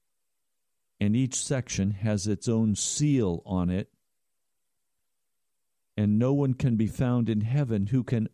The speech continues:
open the seals on this scroll. Well, let's go back to John for just a moment. He's writing this revelation sometime around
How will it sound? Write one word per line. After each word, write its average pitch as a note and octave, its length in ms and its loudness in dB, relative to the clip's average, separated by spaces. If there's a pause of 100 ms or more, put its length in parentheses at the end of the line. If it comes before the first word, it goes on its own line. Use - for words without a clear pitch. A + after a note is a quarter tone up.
open G#2 540 0 (1600)
the G#2 140 0
seals G2 840 0
on A2+ 220 2
this A#2 180 0
scroll. F#2 840 -2 (3250)
Well, B2+ 140 0
let's C#3+ 220 -2
go C#3+ 120 0
back A#2+ 340 -2
to G2+ 120 0
John G#2 480 0
for G2+ 140 -6
just F#2+ 340 -4
a G#2+ 60 2
moment. G2 400 2 (1200)
He's A#2 220 0
writing C3+ 540 0
this A#2 380 -4 (140)
revelation A2 960 0
sometime G#2 800 -2
around G2+ 540 -2